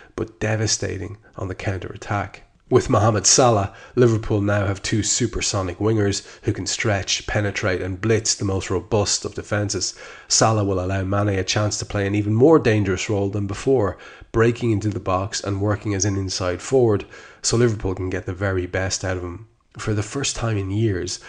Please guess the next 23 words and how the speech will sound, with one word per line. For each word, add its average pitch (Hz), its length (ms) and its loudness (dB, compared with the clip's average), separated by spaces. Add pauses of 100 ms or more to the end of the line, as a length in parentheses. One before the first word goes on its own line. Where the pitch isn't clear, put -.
(140)
Liverpool 107 420 2
will 92 140 -2
have 98 180 -2
a 98 40 -4
genuine 113 600 0
dynamic 101 520 -2
wing 98 360 -4
double 101 300 -2
act, 85 280 -10
and 113 140 0
we 113 80 4
can 113 160 2
only 107 160 0
imagine 101 480 -2
the 90 80 -6
havoc 107 460 -6
they'll 90 180 -4
wreak 98 480 -4 (180)
over 92 180 -8
the 92 80 -6
games 92 360 -6
to - 80 -12
come. 98 400 -8